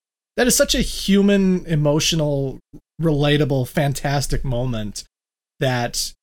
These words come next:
any other Spider-Man game, if it was Amazing Spider-Man, Web of Shadows,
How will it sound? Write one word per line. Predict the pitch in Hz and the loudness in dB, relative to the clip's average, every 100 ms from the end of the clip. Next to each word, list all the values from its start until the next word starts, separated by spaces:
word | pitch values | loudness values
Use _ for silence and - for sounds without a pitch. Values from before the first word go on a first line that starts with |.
| - | 0
any | 196 254 - | 2 2 2
other | 214 202 | 2 4
Spider-Man | 185 - 175 185 175 151 127 | 0 2 2 2 2 0 -2
game, | 123 120 113 113 | -2 -4 -4 -2
if | |
it | 143 | 0
was | 139 | 0
Amazing | 139 156 185 165 147 | 2 4 4 2 -2
Spider-Man, | - 135 113 104 101 | -2 -4 -4 -6 -2
Web | 139 180 | 0 2
of | 170 | 2
Shadows, | - 156 151 147 117 104 101 - | 2 0 0 -2 -4 -6 -8 -10